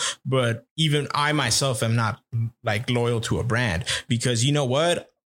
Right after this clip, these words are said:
Maybe we just harvested. Maybe I have a table full of, like, flavors to test. And I see you post some, something dope on your story. Guess what? I'm gonna be intrigued. I'm gonna wanna try that out,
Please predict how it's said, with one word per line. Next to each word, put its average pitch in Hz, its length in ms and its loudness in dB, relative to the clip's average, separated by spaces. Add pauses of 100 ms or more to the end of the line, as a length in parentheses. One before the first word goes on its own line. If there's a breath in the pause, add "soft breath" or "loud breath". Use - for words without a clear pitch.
(160)
Maybe 139 300 0
we 143 100 4
just 127 200 0
harvested. 135 560 0
Maybe 123 240 2
I 127 60 2
have 123 120 0
a 107 60 -2
table 127 360 0
full 120 220 0
of, 113 180 0 (160)
like, 107 320 0
flavors 127 460 0
to 127 80 0
test. 143 460 -2 (340 loud breath)
And 107 240 0
I 101 40 0
see 127 180 2
you 127 300 2
post 120 400 0
some, 113 380 2 (220 loud breath)
something 120 320 0
dope 123 240 0
on 127 120 2
your 117 120 2
story. 143 340 0
Guess 131 340 0
what? 139 220 0
I'm 117 140 0
gonna 135 240 0
be 120 200 2
intrigued. 117 520 0
I'm 101 160 0
gonna 117 200 0
wanna 113 240 0
try 110 220 0
that 92 180 0
out, 113 300 -2